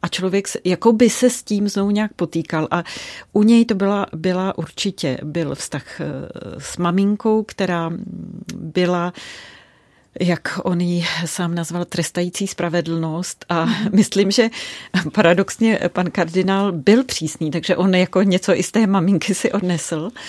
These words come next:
Na stranu druhou v něm byla obrovská jemnost lidství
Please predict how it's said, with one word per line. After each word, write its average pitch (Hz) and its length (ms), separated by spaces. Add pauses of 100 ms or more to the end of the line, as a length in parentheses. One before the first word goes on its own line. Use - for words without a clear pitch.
(540)
Na 165 100
stranu 233 380
druhou 220 300
v 208 80
něm 214 220
byla 208 340 (160)
obrovská 214 840
jemnost 190 720
lidství 185 880